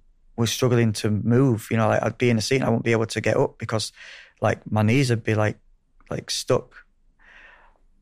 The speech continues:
And I'd never had that experience before, and I, I suddenly felt like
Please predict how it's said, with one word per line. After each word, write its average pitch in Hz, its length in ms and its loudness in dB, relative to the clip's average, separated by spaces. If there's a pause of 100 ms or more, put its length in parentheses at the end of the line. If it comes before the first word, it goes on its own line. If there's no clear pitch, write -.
(180)
And 117 140 2
I'd 113 100 4
never 123 300 4
had 117 120 2
that - 120 0
experience 131 400 -2
before, 107 380 2
and 104 180 0 (920)
I, 78 60 -2
I - 1700 -18
suddenly 190 280 2
felt 175 280 2
like 139 340 0